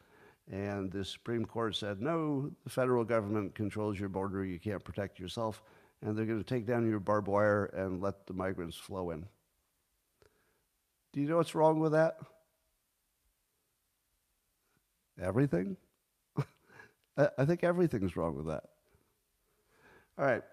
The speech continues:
so I've got two opinions. Number one, my legal opinion, and I know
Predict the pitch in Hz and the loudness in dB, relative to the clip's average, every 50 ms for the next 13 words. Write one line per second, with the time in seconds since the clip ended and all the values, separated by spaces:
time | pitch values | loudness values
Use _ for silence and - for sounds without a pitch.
0 | - _ _ _ - - - 180 185 175 170 151 175 170 165 - 190 196 190 190 | -20 _ _ _ -12 -4 4 8 8 8 10 8 6 4 2 4 4 4 4 4
1 | 180 165 151 147 135 123 120 120 117 147 156 160 156 160 156 151 151 156 156 160 | 2 2 4 4 4 4 4 2 2 2 2 4 4 4 4 6 6 8 8 8
2 | 160 156 143 139 131 131 131 123 127 143 151 143 120 127 113 110 104 - 113 101 | 6 6 6 4 4 6 6 4 4 4 4 4 2 2 0 0 0 0 -2 -2
3 | 95 90 82 80 85 95 135 - 107 107 101 104 107 117 135 139 117 110 113 123 | -2 -4 -4 -6 -8 -10 -8 -6 -4 -2 0 0 0 2 2 2 0 0 -2 -4